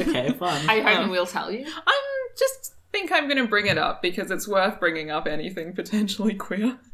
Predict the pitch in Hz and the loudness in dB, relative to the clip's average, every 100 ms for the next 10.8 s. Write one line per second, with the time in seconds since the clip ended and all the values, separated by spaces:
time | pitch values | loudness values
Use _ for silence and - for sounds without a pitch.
0 | - 190 - - 151 302 202 - - 220 | -4 -2 -2 -4 -2 0 0 -2 -10 -16
1 | 214 - - - 165 139 147 180 196 180 | -16 -16 -18 -2 0 2 0 0 0 0
2 | 165 131 135 156 151 151 185 139 135 147 | 0 0 0 -2 -2 0 0 -2 -4 -4
3 | 127 127 208 214 - 349 359 - 349 370 | -4 -4 -4 -8 -2 -2 0 0 0 2
4 | 403 359 311 285 - 170 - - - - | 2 2 2 2 0 -4 -6 -16 -20 -20
5 | _ 277 302 302 196 - 135 143 - 508 | _ 0 2 -2 -6 -6 -8 -8 2 4
6 | 403 311 285 226 440 427 - - - 196 | 6 4 4 4 0 -2 -4 -10 -4 -4
7 | 135 - - - _ - - _ - - | -6 -14 -20 -20 _ -20 -20 _ -2 2
8 | 359 359 349 339 - 320 311 339 392 392 | 6 6 4 0 0 2 4 4 2 0
9 | - 294 277 269 - - 180 165 170 180 | 2 4 4 2 -2 0 2 2 0 0
10 | 190 190 190 185 170 165 165 | 2 2 2 0 0 2 2